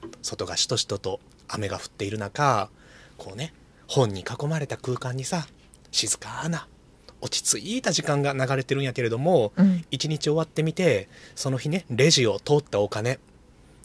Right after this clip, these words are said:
Speaker 1: 二百円ですよ。
Speaker 2: うわ。
Speaker 1: <laughs>
Speaker 2: 二百円。
Speaker 1: 二百円よ。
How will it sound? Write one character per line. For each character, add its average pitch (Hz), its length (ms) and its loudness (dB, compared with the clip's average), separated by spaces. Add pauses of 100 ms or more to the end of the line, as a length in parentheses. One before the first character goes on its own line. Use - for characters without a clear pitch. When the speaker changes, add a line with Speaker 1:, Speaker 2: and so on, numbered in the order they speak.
(120)
Speaker 1:
二 139 120 2
百 220 320 2
円 170 120 4
で 98 100 0
す - 100 -4
よ。 - 100 -8 (120)
Speaker 2:
う - 40 -2
わ。 302 280 6 (840)
Speaker 1:
<laughs> - 880 -20
Speaker 2:
二 302 100 -4
百 311 240 6
円。 247 60 10
Speaker 1:
二 320 40 10
百 285 300 10
円 139 200 6
よ。 101 180 -6